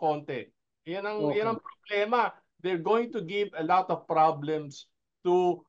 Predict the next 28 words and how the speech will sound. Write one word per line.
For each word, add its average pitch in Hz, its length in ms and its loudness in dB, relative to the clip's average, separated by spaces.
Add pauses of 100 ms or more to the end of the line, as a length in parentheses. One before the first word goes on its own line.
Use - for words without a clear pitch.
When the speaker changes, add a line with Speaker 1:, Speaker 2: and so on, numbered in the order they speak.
Speaker 1:
our 170 400 6
S 170 240 -2
S, 156 320 -4
uh, - 480 -8
M-, 156 240 -2 (160)
M 196 160 -2
S 160 240 -8
M 143 240 -8
Es. 143 480 -8 (720)
Speaker 2:
Mm, 151 400 -2
mm. 156 300 0 (340)
Ngayon, 269 160 4
ang 311 80 6
sabi 330 320 4
ho 349 80 6
nila, 330 400 6
ang 262 80 -2
isa 269 160 0
din 277 160 0
daw 262 160 2
kasing 254 400 -2
nagiging 240 480 -2
problema 208 480 2
is 202 160 -6 (240)
yung 262 240 4 (480)
dami 302 400 4
ng 302 80 4
mga 254 260 4